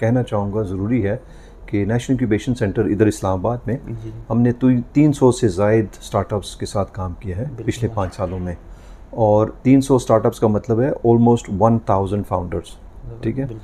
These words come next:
Speaker 1: तो that means कि जब आप उनसे हज़ार लोगों से बात करेंगे, तो आपको थोड़ा सा आइडिया होगा कि क्या अच्छा है और क्या बुरा है। तो मैं समझता हूँ कि सबसे जो बड़ी फ्लॉ है स्टार्टअप फाउंडर्स के अंदर, वो समझते हैं कि वो समझते हैं।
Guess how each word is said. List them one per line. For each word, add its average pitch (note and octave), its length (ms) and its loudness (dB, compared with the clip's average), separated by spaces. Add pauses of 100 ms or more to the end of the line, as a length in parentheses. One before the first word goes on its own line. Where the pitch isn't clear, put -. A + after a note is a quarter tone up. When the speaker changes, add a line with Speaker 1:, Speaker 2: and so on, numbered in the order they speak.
(460)
Speaker 1:
तो G#2+ 200 4
that C#3 180 8
means C3+ 240 4
कि C3+ 100 0
जब B2 220 4
आप A#2+ 160 4
उनसे B2+ 300 6
हज़ार A2+ 360 6
लोगों A#2+ 220 4
से A#2+ 140 2
बात G2+ 240 4
करेंगे, A#2 400 4
तो A2+ 140 2
आपको A2+ 200 2
थोड़ा B2 200 6
सा A#2+ 100 4
आइडिया A2 280 8
होगा G#2 280 4
कि A#2+ 360 4 (600)
क्या A#2+ 120 6
अच्छा G#2 280 2
है G#2 240 4
और G2 80 -2
क्या G2+ 160 0
बुरा F#2 240 0
है। F2 200 -4 (160)
तो B2+ 60 0
मैं F3 120 6
समझता C#3 440 0
हूँ C#3 180 0
कि C3+ 140 -2
सबसे D#3 400 -4
जो B2 140 0
बड़ी G#2 280 0
फ्लॉ A#2 380 2
है G#2 320 0
स्टार्टअप G#2 420 -6
फाउंडर्स F#2 400 -4
के G2+ 100 -10
अंदर, F#2+ 240 -8 (560)
वो B2+ 80 2
समझते A#2 540 2
हैं A#2 260 2
कि B2 120 -2
वो G#2+ 100 2
समझते F#2+ 460 -6
हैं। F2 160 -6